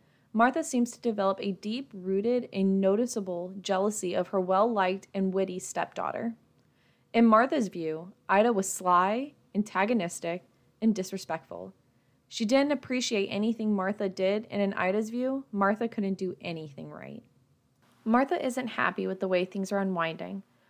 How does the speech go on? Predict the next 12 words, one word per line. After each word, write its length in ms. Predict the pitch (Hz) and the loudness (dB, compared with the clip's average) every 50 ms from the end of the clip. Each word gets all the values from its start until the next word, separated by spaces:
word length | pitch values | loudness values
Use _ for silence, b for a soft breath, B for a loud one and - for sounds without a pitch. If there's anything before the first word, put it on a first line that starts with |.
| _ _ _ | _ _ _
William 480 | - 208 214 226 247 254 262 269 254 - | 2 4 4 6 6 4 4 2 2 0
and 160 | - 202 202 196 | 0 0 2 4
now 220 | 196 196 202 220 | 4 4 6 4
young 320 | 233 214 214 208 202 202 | 4 4 2 2 0 0
Ida 280 | - - 196 190 185 185 | 0 -2 0 0 0 -2
both 340 | 180 - - 196 226 269 - | -2 -2 -2 0 0 0 -2
seemingly 720 | - - - 214 208 214 220 208 196 190 190 180 185 - _ _ - | -6 -6 -2 0 0 0 0 0 0 -2 -4 -4 -6 -10 _ _ 2
openly 500 | 190 208 226 226 240 202 190 185 185 180 | 2 2 2 2 -2 -2 -2 -4 -6 -6
flaunt 440 | - _ - 196 196 214 220 220 | -8 _ -4 0 2 2 2 2
what 120 | 214 214 208 | 2 0 0
Martha 360 | 196 180 175 175 - - 180 | 0 -2 -2 -2 -4 -6 -6
lacks: 580 | 170 165 165 - - - _ - - - - | -4 -4 -6 -6 -8 -10 _ -20 -20 -20 -20